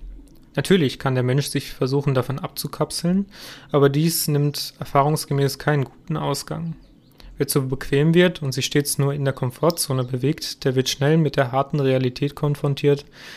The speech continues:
die sich sprichwörtlich so ausdrücken lässt: "Wer rastet, der rostet."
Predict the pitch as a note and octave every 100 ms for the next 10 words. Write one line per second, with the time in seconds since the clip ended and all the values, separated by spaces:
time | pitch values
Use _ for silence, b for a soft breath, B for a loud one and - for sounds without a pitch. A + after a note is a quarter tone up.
0 | B C#3+ C3+ C3 - E3 - - C#3 D3
1 | D#3+ C#3 C#3 D3 C3+ - C#3 - - -
2 | - D#3 F2+ E2 - - - - - _
3 | - _ _ - _ - - - B2 B2+
4 | - - F3+ - - - - - C#3 B2+
5 | B2+ - E3+ -